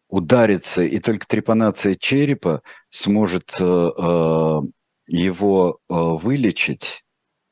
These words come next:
Трепанация черепа, ну, там убрали гематому, внутреннее там кры-, кровоизлияние.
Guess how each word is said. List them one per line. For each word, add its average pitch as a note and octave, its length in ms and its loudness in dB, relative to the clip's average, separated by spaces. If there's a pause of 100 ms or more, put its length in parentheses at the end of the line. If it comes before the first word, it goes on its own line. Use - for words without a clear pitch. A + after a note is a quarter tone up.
(440)
Трепанация G#2 640 0
черепа, B2+ 520 0
ну, F2+ 140 -2
там F#2 200 2
убрали E2 340 0
гематому, E2+ 520 0
внутреннее D#2 800 -2
там D2+ 220 -4
кры-, D#2+ 320 -2
кровоизлияние. F#2+ 1080 0